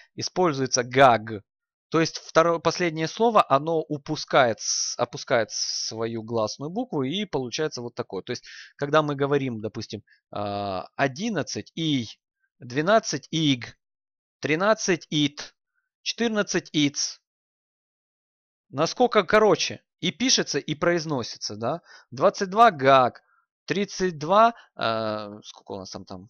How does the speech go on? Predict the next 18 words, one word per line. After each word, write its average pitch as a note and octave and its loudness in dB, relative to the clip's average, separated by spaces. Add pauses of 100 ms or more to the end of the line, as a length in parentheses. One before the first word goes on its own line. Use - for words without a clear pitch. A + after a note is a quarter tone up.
было? G2+ -14 (340)
Э, D#2+ -14 (1000)
таг. C3+ 6 (880)
Вот, A2 -8 (140)
э, B2 -10 (300)
тридцать - -4
восемь, G3 -2 (240)
э, A2 -6
тав. B2+ 6 (840)
Всё. A2+ -6 (260)
Когда C#3+ 2
мы F#3 -2
доходим F3+ 0
до D3 2
сотен, A3+ -4
видите, B2+ -8
и - -8
йо C#3 0